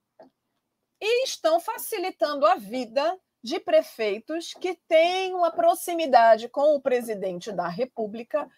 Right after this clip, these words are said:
para, então, liberar estas verbas.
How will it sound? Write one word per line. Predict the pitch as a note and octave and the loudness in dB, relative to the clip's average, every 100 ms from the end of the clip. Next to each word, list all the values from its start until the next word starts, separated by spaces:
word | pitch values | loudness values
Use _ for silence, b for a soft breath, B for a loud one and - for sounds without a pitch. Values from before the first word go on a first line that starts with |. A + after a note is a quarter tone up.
| b _ | b _
para, | E4 E4 E4+ | 8 10 8
então, | F4+ - D4 C#4 | 6 2 4 4
liberar | D4 E4+ F#4 G4 B3+ B3 C4 | 2 0 4 4 4 4 2
estas | C4 G#3+ - B3 A#3 | 6 4 4 -4 -6
verbas. | F3 E3+ E3 - - - - - | -6 -6 -8 -16 -16 -16 -18 -20